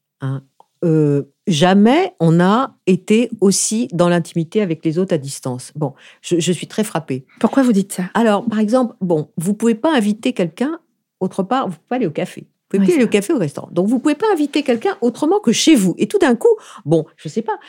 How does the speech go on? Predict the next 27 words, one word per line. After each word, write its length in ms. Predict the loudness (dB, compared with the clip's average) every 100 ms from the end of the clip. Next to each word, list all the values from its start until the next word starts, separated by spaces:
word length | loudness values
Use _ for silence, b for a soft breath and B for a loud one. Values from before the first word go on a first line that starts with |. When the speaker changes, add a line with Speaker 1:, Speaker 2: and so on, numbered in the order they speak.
| B -2
Speaker 1:
moi, 240 | 0 0
j'ai 140 | 0
pas 140 | 0 -2
toujours 400 | 0 0 2 2
envie 500 | 0 2 2 2 2
que, 120 | 2
euh, 640 | 2 4 4 2 2 0 0
des 320 | 0 0 -2
étudiantes 500 | -6 -4 -2 -2 -2
que 80 | -8
je 80 |
connais 340 | -4 -2 0 -2
pas 360 | -2 -4 -4
très 180 | -4 -6
bien, 320 | 0 2 2
et 100 | 2
cetera, 600 | 0 -4 -4 -4 -4 -6 -10
se 140 | -8
retrouvent 460 | -8 -6 -6 -4 -4
chez 160 | -4
moi. 160 | -4 -4
Enfin, 220 | -6 -8
je 60 | -8
veux 80 | -6
dire, 160 | -4
bon, 180 | -2 -2
c'est, 180 | -2